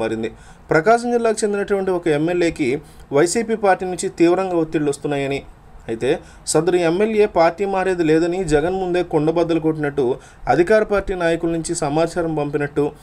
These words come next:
జిల్లా కేంద్రంలో ప్రచారం జరుగుతోంది. భవిష్యత్తులో కూడా తన పార్టీ మారే అవకాశం లేదని, ఆ ఆలోచన కూడా లేదని, చంద్రబాబుతోనే ఉంటానని మొహం మీదే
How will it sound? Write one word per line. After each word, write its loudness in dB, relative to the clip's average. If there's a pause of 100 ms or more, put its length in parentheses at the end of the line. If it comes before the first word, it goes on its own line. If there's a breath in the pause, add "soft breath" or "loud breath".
(260 loud breath)
జిల్లా 4
కేంద్రంలో -2
ప్రచారం -2
జరుగుతోంది. -2 (540 loud breath)
భవిష్యత్తులో 0
కూడా 4
తన -2 (100)
పార్టీ 2
మారే 0
అవకాశం -2
లేదని, -2 (140)
ఆ 4 (100)
ఆలోచన 0
కూడా 2
లేదని, 0 (420 soft breath)
చంద్రబాబుతోనే 0
ఉంటానని -2
మొహం 0
మీదే -2